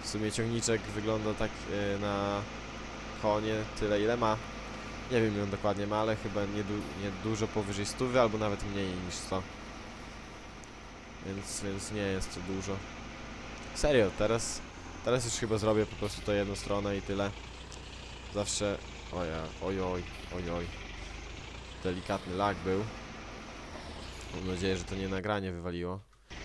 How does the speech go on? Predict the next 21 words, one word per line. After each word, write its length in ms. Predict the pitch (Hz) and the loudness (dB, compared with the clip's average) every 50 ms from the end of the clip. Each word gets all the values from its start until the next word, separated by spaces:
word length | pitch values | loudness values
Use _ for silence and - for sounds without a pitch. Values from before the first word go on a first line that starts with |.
| - - - - 92 | -8 -8 -8 -6 -4
Nie, 180 | 92 90 87 | -2 -2 -2
bo 80 | 82 80 | -2 -2
by 140 | 78 80 85 | -2 -4 -4
było 260 | 87 87 90 90 90 | -2 0 0 0 0
troszkę... 460 | - - 101 98 - - 104 101 95 - - - - - - - - - - | 0 -2 -2 -2 -2 0 0 0 0 0 -4 -8 -10 -10 -10 -10 -10 -10 -6
Troszkę 280 | - - - - - 120 | -4 -2 -2 2 2 4
lipa. 320 | 123 131 - 110 98 104 113 - - - - - - - - - - - - - - - - - - - - - - - - - - - - - | 4 4 6 4 4 4 2 -2 -8 -12 -12 -12 -12 -12 -12 -12 -12 -12 -12 -12 -12 -12 -12 -12 -12 -12 -12 -12 -12 -12 -12 -12 -10 -10 -8 -6
Dobra, 280 | 62 - - - 67 - | -6 -4 -4 -2 -2 -2
zrobimy 360 | - 123 131 147 156 139 127 | 0 0 0 2 2 2 2
sobie 240 | - 127 107 113 104 | 2 2 2 2 2
tą 100 | - 107 104 | 2 2 0
prawą 280 | 101 110 113 110 104 104 98 - - | 2 2 2 2 2 2 0 -2 0
stronę, 320 | - 104 104 107 113 113 113 110 - - - - - - - - - - - - - - | 0 2 2 4 4 2 2 0 -2 -6 -6 -6 -6 -6 -6 -6 -6 -6 -6 -6 -2 0
a 80 | 101 98 | 2 4
lewą 300 | 98 101 101 92 98 95 | 4 4 4 2 2 0
sobie 240 | - - 95 87 95 | 0 0 -2 -2 -2
zostawię 520 | 90 85 - - 95 98 98 95 92 95 90 87 85 82 - - | -2 -2 -2 0 0 2 2 2 2 2 2 0 -2 -2 -4 -4
pod 80 | 92 85 95 | -4 -2 -2
miniaturkę. 520 | 95 92 95 92 - 107 101 - - 98 98 104 - - - - - - - - - - - - | -2 -2 -2 -2 -2 -2 -2 0 0 0 0 0 -2 -4 -6 -6 -6 -6 -6 -6 -6 -6 -4 -2
Albo 180 | 92 101 113 | 2 4 6
nie, 140 | 113 107 98 | 6 6 4